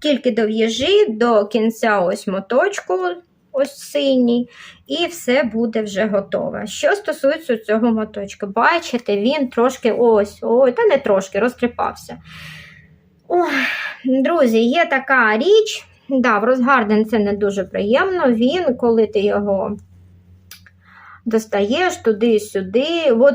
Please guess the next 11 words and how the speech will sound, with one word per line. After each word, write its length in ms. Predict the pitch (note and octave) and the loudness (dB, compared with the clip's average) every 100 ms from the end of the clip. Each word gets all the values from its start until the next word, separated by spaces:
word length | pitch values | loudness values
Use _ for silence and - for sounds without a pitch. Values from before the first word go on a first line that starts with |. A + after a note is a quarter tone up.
| C#4+ - | 2 0
ось 220 | C#4+ C#4+ | 0 2
попередній 540 | D#4 D#4+ E4+ A4 E4 | -2 0 2 4 4
моточок 500 | A#3+ A3 G#3+ G#3+ G#3 | 2 2 0 0 0
був 640 | G3+ - G#3+ D#4+ G4+ A3+ - | -2 -10 -2 4 4 2 -8
дуже 320 | G3 C4+ D#4+ D#4 | -12 -8 -2 0
гарно 560 | C4+ C#4+ B3+ G#3+ G3 | 4 4 4 2 0
змотаний, 600 | G3 A3+ F4+ C4+ F#3+ F#3 - - _ _ _ - - - - | 0 2 2 -2 -4 -8 -14 -20 _ _ _ -20 -20 -20 -4
А 100 | A#3+ | 2
ось 260 | B3 B3 - | 2 2 -4
цей, 320 | D#4 D#4+ G#3+ | -8 -6 -4
бачите, 560 | G#3+ G#3 - G3+ - | -4 -4 -4 -6 -6